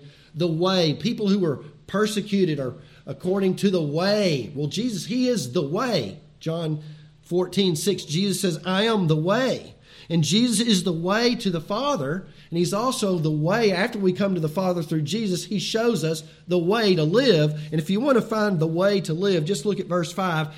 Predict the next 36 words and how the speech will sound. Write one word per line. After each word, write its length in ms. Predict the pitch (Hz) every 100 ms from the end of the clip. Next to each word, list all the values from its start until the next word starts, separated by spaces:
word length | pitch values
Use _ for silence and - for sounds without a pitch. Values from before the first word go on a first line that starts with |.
| -
"Have 360 | 208 214 185 151
this 280 | 262 247 -
attitude 880 | 196 254 196 151 160 175 175 160 -
of 140 | 170
humility 800 | 151 151 165 226 208 139 135 147 - -
and 100 | 139
have 260 | 175 175 165
this 200 | 175 180
way 280 | 170 175 156
of 140 | 147
helpfulness 600 | - 196 - 147 139 -
in 320 | 175 160 156
you, 440 | 143 202 156 120 113
which 240 | 156 151
was 160 | 135 127
in 480 | 165 190 139 117 151 - - - _
Christ 400 | - 151 139 -
Jesus." 480 | 127 147 147 113 -
Think 280 | - 247 262
about 440 | 170 175 165 143
Jesus, 760 | 127 127 220 208 110 113 151 - - _ _ _ _ _ -
humility, 760 | 143 139 175 196 139 120 120 123
and 140 | 127
Jesus' 460 | 117 160 165 131 -
helpfulness. 680 | 151 147 151 110 98 - - _ _ _ _ _ _ _ _ _ _ _ _ _ _ -
He 100 | 190
set 300 | - 233 240
aside 540 | 202 - 202 214 202
his 180 | 165 151
lofty 340 | 175 190 208 165
position 480 | 147 147 202 165
as 140 | 151 143
a 40 |
son 300 | 147 - 190
of 160 | 175 123
God 460 | 156 180 160 147